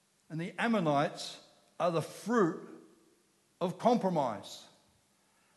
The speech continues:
And the fruit that comes with that is this ability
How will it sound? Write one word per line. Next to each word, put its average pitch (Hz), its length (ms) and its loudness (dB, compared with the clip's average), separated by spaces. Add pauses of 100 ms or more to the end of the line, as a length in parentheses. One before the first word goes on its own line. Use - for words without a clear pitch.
(160)
And 180 140 -6
the 170 80 -2
fruit 240 500 0
that 190 180 -6
comes 175 300 0
with 185 320 -2
that 143 480 -2 (220)
is 170 220 -6
this 180 240 -4
ability 175 920 0